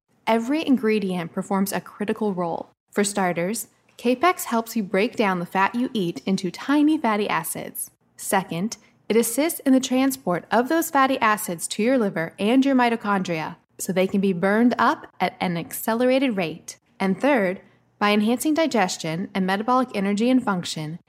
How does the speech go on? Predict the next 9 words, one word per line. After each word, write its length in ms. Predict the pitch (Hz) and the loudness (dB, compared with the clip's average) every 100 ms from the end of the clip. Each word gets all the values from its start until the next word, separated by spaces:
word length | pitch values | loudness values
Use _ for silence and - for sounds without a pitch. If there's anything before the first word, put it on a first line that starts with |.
| - | -8
Capex 440 | - 214 233 294 - | 0 0 2 -2 0
helps 280 | 220 - | -2 -2
you 120 | 208 202 | -4 -4
smash 640 | 202 - 202 208 247 262 | -4 -2 0 2 0 0
through 380 | - 233 180 151 | -4 -2 -2 -2
any 240 | 180 196 | 0 0
fat 300 | 226 202 202 | 2 0 0
loss 240 | 190 185 - | 0 -2 -2
plateaus. 680 | 190 180 - 156 151 - | -4 -4 -6 -8 -8 -12